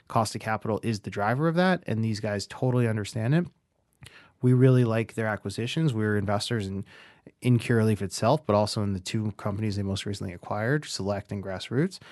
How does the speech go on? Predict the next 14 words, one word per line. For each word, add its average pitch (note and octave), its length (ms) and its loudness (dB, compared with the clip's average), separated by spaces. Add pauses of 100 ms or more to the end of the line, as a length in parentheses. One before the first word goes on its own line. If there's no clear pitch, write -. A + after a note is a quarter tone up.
(240)
So, G#2 340 2 (160)
you G#2+ 80 -2
know, F2+ 120 -4
based F#2+ 360 -4
on F#2 200 -4 (100)
our A2+ 200 6
eye, A#2 220 6
we G2 120 2
think F#2+ 180 -4
they F#2+ 100 -6
have G2+ 140 -2
a - 20 -4
good D#3 140 0
eye. F3 200 4